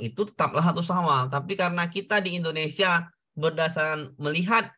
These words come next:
tanggal itu berdasarkan kalender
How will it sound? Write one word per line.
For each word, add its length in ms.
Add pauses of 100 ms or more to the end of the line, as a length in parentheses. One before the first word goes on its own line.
(640)
tanggal 480
itu 480
berdasarkan 640
kalender 480